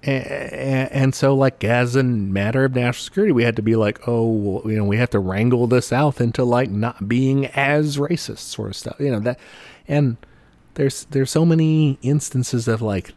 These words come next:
that. It's not social contract in the, in that sense of the word, but, like,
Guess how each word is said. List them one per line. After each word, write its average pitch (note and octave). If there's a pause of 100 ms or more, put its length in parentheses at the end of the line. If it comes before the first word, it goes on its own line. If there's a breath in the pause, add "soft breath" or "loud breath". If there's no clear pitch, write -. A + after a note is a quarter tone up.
that. A2+ (520)
It's -
not F#3
social A#2
contract G2+
in F2+
the, F2+
in F#2
that G2+ (140)
sense -
of -
the G2
word, F#2+
but, F#2
like, G2